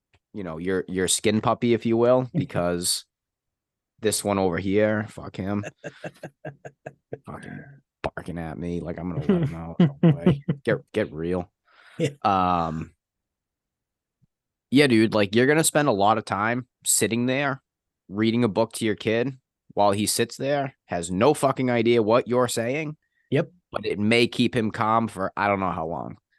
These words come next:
Speaker 1: And then you'll
Speaker 2: Oof.
Speaker 1: probably finish one book and he'll be like, "Well, fuck this. Read another one, motherfucker." And if you weren't in the mood to, now you are.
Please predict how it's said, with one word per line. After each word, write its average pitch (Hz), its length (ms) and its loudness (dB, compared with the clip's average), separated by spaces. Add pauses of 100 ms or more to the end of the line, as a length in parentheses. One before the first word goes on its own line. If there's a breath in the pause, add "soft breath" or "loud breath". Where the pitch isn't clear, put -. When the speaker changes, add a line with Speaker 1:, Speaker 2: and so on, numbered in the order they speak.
(260 loud breath)
Speaker 1:
And 104 100 2
then 113 80 6
you'll 120 80 8
Speaker 2:
Oof. - 60 -4
Speaker 1:
probably 120 220 4
finish 135 400 2
one 147 220 4
book 175 320 0 (500)
and 104 80 -2
he'll 107 120 4
be 107 120 4
like, 104 320 2 (500)
"Well, 139 220 0
fuck - 380 0
this. 127 560 2 (300)
Read 127 240 4
another 127 300 6
one, 101 240 2
motherfucker." 107 720 -2 (480)
And 104 120 2
if 98 100 0
you 123 120 6
weren't 131 220 6
in 127 40 2
the 120 60 4
mood 135 280 4
to, 170 240 2 (200)
now 80 180 -6
you 117 160 0
are. - 240 -2